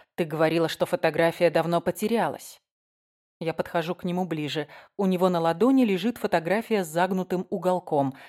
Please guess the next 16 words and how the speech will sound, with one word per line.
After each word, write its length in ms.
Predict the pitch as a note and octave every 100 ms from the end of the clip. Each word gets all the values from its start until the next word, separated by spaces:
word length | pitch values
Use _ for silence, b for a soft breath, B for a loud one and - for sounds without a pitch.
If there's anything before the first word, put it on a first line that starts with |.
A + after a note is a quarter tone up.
| B
Я 200 | E3+ E3+
отступаю 600 | E3 - E3+ - G#3 A#3+
на 140 | A3 E3+
пару 260 | - F#3+
шагов. 600 | F#3 - F#3+ D3+ B2 - _ _ _ _ _ _ _ _ _ _ _ _
"Почему 400 | D#3+ - D#3+ E3
ты 140 | D3+
мне 200 | C3+ B2+
соврала?" 520 | A#2+ D#3 D3 C#3+ A#2 - _ _ _ _ _ _ _ _ _ _ G3
У 40 |
меня 320 | G3+ F#3 C4
пересохло 560 | C4+ A#3+ - G#3+ A3+ G3
во 100 | F3
рту 220 | - G#3+
после 400 | - F#3 - G3
ночи. 440 | F3+ C#3+ - A2+